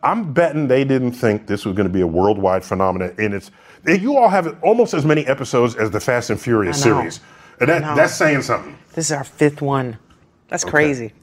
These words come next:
Speaker 1: Okay.
Speaker 2: I mean, I've been, I've been a hero in my household, to my nieces and nephews, rather.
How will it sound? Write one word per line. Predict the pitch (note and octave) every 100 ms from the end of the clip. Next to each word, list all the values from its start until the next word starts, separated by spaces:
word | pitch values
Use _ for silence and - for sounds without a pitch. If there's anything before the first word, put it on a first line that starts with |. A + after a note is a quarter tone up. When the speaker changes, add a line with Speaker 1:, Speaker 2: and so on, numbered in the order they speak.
| -
Speaker 1:
Okay. | F2 G2 - - - _ -
Speaker 2:
I |
mean, | E3 D#3+
I've | E3 F#3
been, | D3+ D3+ D#3
I've | F3
been | G3
a | D3+
hero | C#3+ - F3+ E3 C#3+
in | D3
my | D3 C3+
household, | C3+ C#3+ C#3+ C#3+ B2+
to | -
my | C#3+ C#3
nieces | D#3 F3+ D#3+
and | C#3+ C3+
nephews, | C#3+ C#3+ C3+ C3
rather. | A#2+ A#2 A#2